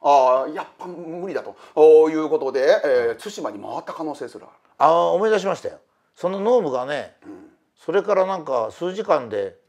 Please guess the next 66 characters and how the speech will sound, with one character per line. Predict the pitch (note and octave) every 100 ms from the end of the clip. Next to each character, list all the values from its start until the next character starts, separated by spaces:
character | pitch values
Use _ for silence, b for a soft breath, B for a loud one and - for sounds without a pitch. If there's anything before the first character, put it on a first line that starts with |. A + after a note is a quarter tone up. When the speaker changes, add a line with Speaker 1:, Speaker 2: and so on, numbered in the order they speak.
| _ _
Speaker 2:
晴 | F3 A#3
れ |
ち | -
ゃ | G#2
う |
ん |
で | F2+
す | - G#2+ D#3+
よ |
ね。 | C#4+ C4+
Speaker 1:
そ | E3+
う、 |
で | F3
も | G3+
ね、 | D3 F#3 -
Speaker 2:
<laughs> | - - -
Speaker 1:
そ | C#4+
う | A#3
な |
ん | C#3+
で、 |
だ | E3+
か | E3 D#3+ -
ら、 | -
濃 | - F3+ F4+ E4+
霧 | C4
だ | A#3
か | A3
ら | G3+
と |
い | F#3
う | F3+
わ | G#3
け |
で | D#3+
近 | - G3+
づ | F#3
い | D#3
た | A#2+
ん |
だ | D#3
け |
ど、 | E3 D3+ A#2 -
Speaker 2:
う |
ん。 | b b b
Speaker 1:
近 | - A#3 - D#4
づ | D4+ C#4 A#3
い | D3+
て、 | E3+ E3+
さ | - - D4 D#4+
あ | G#3+
も | A#3+ G#3+
う |
ギ | D#3 F3+
リ | A#3+
ギ | C#4+
リ | D4
の |
と | -
こ | C4
ろ | A3+
ま | D#3
で | D3
来 |
た | - D3
ら、 | F3 F#3 E3+